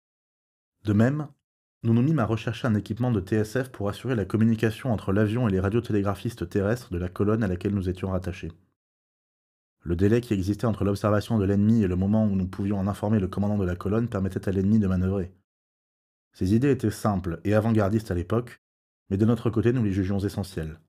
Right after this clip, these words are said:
Pourtant, elles furent tellement en avance sur leur temps que nous nous heurtâmes à une certaine incompréhension en haut lieu, et nous dûmes nous recentrer sur d'autres usages de l'avion. C'est en nous frottant quotidiennement aux forces des caïds locaux que nous eûmes l'idée d'emporter les sacs de pierre à bord pour les jeter sur l'ennemi.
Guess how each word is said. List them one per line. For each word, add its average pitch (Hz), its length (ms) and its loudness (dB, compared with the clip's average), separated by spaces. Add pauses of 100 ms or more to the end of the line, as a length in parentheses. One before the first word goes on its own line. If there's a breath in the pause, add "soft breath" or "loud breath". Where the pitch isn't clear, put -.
(960)
Pourtant, 101 440 -4 (360)
elles 92 120 -2
furent 95 160 -2
tellement 123 320 2
en 107 80 2
avance 110 240 0
sur 98 160 -2
leur 95 180 -4
temps 113 160 -2
que 110 120 -8
nous 95 100 0
nous 95 160 0
heurtâmes 110 340 -2
à 101 60 0
une 95 60 -4
certaine 104 260 -2
incompréhension 107 680 -2
en 87 120 0
haut 82 40 -2
lieu, 87 280 -4 (480 soft breath)
et 95 60 -4
nous 104 100 6
dûmes 127 180 2
nous 107 140 4
recentrer 107 520 0
sur 110 220 -4
d'autres 98 340 -2
usages 98 260 0
de 95 60 0
l'avion. 85 320 -2 (1120)
C'est - 180 -8
en 120 40 4
nous 127 80 4
frottant 135 340 0
quotidiennement 131 540 0
aux 127 60 -2
forces 120 220 0
des 98 100 -2
caïds 113 220 2
locaux 104 360 0
que 127 120 -4
nous 98 180 0
eûmes 101 100 2
l'idée 107 180 2
d'emporter 107 400 -2
les 104 100 0
sacs 107 200 -4
de 104 100 0
pierre 104 240 0
à 98 60 2
bord 107 240 0
pour - 140 -2
les 90 80 2
jeter 95 180 -2
sur 101 180 -2
l'ennemi. 87 300 -2